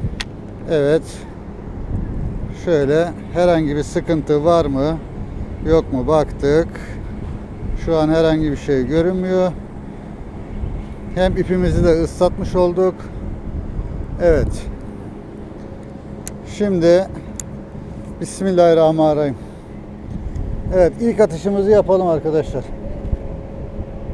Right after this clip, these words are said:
İlk atışımızı yapalım. Şöyle. Yüz yirmi beş gram kurşun kullanıyorum arkadaşlar. Bugün yüz yirmi beş gramla başlayacağım.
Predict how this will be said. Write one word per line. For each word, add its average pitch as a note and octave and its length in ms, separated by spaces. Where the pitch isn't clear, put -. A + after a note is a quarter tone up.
İlk F3+ 160
atışımızı E3 560
yapalım. E3 560
Şöyle. C#3+ 480
Yüz G3 220
yirmi A#3+ 140
beş B3 200
gram A#3 260
kurşun A3+ 300
kullanıyorum F3+ 480
arkadaşlar. E3+ 580
Bugün G3 220
yüz G3 240
yirmi G3 140
beş G3+ 160
gramla F#3 360
başlayacağım. E3+ 500